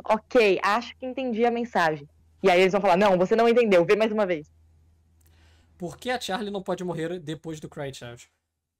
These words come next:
Speaker 2: Porque simplesmente, simples, porque simplesmente, assim, tem algumas coisas que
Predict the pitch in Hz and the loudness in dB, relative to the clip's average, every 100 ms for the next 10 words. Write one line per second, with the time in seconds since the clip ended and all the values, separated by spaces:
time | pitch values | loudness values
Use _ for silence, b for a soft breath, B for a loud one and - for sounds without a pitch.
0 | _ 302 277 320 247 - 277 240 170 139 | _ -12 -10 -8 -8 -10 -14 -10 -10 -4
1 | 165 165 123 - 117 _ _ _ _ _ | -4 -4 -8 -16 -18 _ _ _ _ _
2 | _ _ _ _ _ _ _ _ _ _ | _ _ _ _ _ _ _ _ _ _
3 | _ _ _ _ _ _ _ _ - - | _ _ _ _ _ _ _ _ -20 -16
4 | 220 135 135 - 220 - 208 - 247 - | -14 -14 -20 -18 -18 -16 -14 -14 -16 -16
5 | 170 139 131 131 139 160 135 - 131 - | -18 -16 -12 -10 -10 -12 -14 -16 -16 -14
6 | 151 131 _ _ _ _ _ - 294 226 | -14 -16 _ _ _ _ _ -8 -2 -2
7 | 156 277 240 - - 208 151 120 120 - | -4 -8 -8 -8 -4 -4 -4 -6 -18 -20
8 | - - 254 | -16 -12 -14